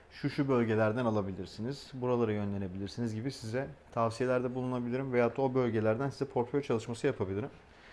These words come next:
Dolayısıyla bu şekilde sizlere yeterince destek verdiğimi düşünüyorum.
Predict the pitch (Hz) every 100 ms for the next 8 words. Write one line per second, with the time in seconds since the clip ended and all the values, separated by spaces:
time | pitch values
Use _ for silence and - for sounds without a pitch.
0 | - - - - 151 139 117 113 127 135
1 | 139 127 - 107 123 151 - - - -
2 | - - - 127 107 110 123 113 117 113
3 | 113 110 117 113 98 95 135 120 - 117
4 | 107 160